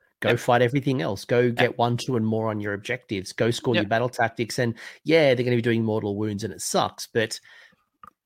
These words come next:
Speaker 1: if they're controlling one objective, two at most, you
Speaker 2: Yeah.
Speaker 1: should be able to win on points.
Speaker 2: Yeah, exactly.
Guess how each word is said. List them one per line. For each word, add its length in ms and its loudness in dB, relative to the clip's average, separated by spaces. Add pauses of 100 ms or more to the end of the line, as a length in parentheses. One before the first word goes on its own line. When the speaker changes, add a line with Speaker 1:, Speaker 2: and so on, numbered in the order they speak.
(120)
Speaker 1:
if 140 2
they're 100 6
controlling 440 2
one 160 0
objective, 560 -4
two 200 -2
at 80 -14
most, 540 -6 (380)
you 80 -6
Speaker 2:
Yeah. 160 -2
Speaker 1:
should 180 2
be 140 0
able 240 0
to 460 -4 (560)
win 260 -2
on 160 -6
points. 640 -10 (320)
Speaker 2:
Yeah, 80 0 (340)
exactly. 380 -16